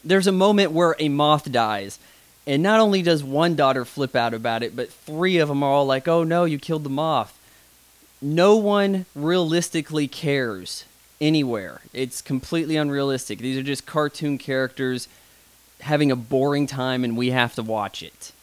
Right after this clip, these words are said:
What positive things can I say about Grown Ups? Well, I didn't see a microphone in a shot. I suppose the camera work is consistent.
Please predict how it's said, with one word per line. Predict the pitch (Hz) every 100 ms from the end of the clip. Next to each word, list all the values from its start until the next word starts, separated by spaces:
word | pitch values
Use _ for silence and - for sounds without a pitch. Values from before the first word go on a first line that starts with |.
| _ _
What | 135 156 202
positive | 165 170 175 156 151
things | - 151 147
can | - 143
I | 131
say | 127 135 127
about | 120 113 101
Grown | 120 120 113
Ups? | 95 - - - _ _ _ _ _
Well, | 131
I | 131
didn't | 139 185
see | 196 202
a | 156
microphone | 135 175 - 170 - 127 123
in | 107
a |
shot. | - - 104 113 - - - _ _ _
I | 123 131
suppose | - 131 - 143 156 151
the | 143
camera | 120 - 139 143 143
work | 127 131 127 -
is | - 123 120 113 110 - - _ _ -
consistent. | - 120 - - 120 - 139 139 -